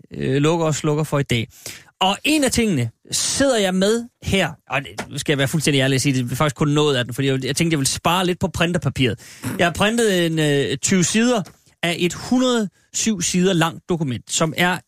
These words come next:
en, øh, valgmanual fra partiet Venstre. Øh, og det er et meget, øh, interessant dokument. Det ligner sådan, jeg ved sgu ikke rigtig, hvad det ligner. Det er, det er meget tæt skrevet, og, øh, indholdsfortegnelsen... Øh, jeg kan lige læse op,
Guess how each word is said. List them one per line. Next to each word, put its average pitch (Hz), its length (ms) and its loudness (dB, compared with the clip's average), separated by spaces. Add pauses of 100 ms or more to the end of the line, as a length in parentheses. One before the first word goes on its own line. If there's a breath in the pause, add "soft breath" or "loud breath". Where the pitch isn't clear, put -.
en, 175 260 2 (440 loud breath)
øh, 127 720 0
valgmanual 214 880 0 (1000)
fra 165 120 -2
partiet 165 540 0
Venstre. 151 360 0 (760 loud breath)
Øh, 143 440 2
og 160 160 0 (360)
det 165 100 2
er 147 40 2
et 131 60 -8
meget, 202 500 0 (300)
øh, 110 100 -6
interessant 196 580 0 (220)
dokument. 165 420 0
Det 175 80 2
ligner 240 320 2
sådan, 175 520 -2 (1300 soft breath)
jeg 127 120 0
ved 131 80 -4
sgu - 140 0
ikke 156 120 0
rigtig, 151 100 0
hvad 147 140 0
det 143 80 2
ligner. 160 200 2
Det 196 100 0
er, 208 40 0
det 190 180 -2
er 214 40 0
meget 226 260 0
tæt 226 280 -2
skrevet, 196 480 0
og, 170 300 -2
øh, 165 160 0
indholdsfortegnelsen... 175 960 0
Øh, 135 400 2
jeg 151 100 2
kan 180 80 2
lige 233 120 2
læse 185 260 0
op, 190 100 -2